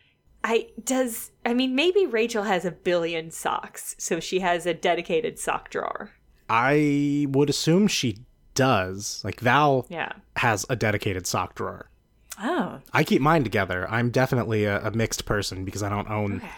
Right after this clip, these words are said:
Speaker 2: that many socks or underwear.
Speaker 1: Yeah, I guess I took for granted that I owned a lot of socks, but maybe I don't.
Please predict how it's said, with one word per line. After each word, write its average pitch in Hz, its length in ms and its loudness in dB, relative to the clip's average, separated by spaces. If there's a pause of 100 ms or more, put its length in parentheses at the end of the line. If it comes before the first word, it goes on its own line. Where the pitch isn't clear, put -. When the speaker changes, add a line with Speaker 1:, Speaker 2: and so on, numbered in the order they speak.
(240)
Speaker 2:
that 98 280 2
many 104 280 2
socks 104 420 0
or 90 120 -2
underwear. 90 540 -4 (560)
Speaker 1:
Yeah, 208 480 -4 (120)
I 247 260 -2
guess 311 220 0
I 294 60 -6
took 262 200 -2
for 202 120 0
granted 202 460 0
that 160 100 0
I 160 100 0
owned 160 180 -4
a 156 60 -2
lot 156 180 -2
of 147 80 -10
socks, 160 320 -6
but 160 200 -6
maybe 190 240 -2
I 466 220 2
don't. 466 480 -4